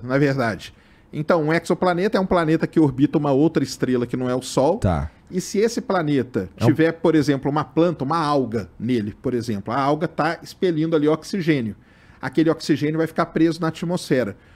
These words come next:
Speaker 1: O James Webb tem a capacidade de analisar a atmosfera e descobrir ali oxigênio. Não é tão simples assim, porque oxigênio pode ser várias outras coisas, mas se tiver oxigênio com metano, com ozônio, com outros elementos,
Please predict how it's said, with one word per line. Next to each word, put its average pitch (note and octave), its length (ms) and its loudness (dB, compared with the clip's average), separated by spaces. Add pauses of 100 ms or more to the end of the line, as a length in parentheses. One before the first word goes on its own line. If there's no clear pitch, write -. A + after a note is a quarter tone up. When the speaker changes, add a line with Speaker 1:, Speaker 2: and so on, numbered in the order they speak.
(160)
Speaker 1:
O C3 100 0
James D#3+ 320 0
Webb D#3+ 220 2
tem E3 100 0
a D#3 40 -4
capacidade C#3+ 600 -2
de C#3+ 60 0
analisar C#3 460 -2
a - 40 0
atmosfera F#3+ 800 0
e F3+ 60 -8
descobrir F3+ 400 -4
ali E3 180 0
oxigênio. E3 640 0 (500)
Não F#3+ 220 0
é D3+ 100 2
tão D3 240 0
simples B2+ 460 -6
assim, G3+ 280 -2
porque D3+ 240 -4
oxigênio C3+ 520 -2
pode C3 220 -2
ser B2 140 0
várias B2 340 0
outras E3 280 -4
coisas, A3 480 0 (360)
mas F3+ 200 -4
se G#3 80 -8
tiver F3+ 280 0
oxigênio D#3+ 760 -2
com D3 160 -2
metano, D#3 640 0
com D3+ 240 -4
ozônio, B2+ 580 0
com C3+ 180 -4
outros E3+ 300 0
elementos, C#3 640 0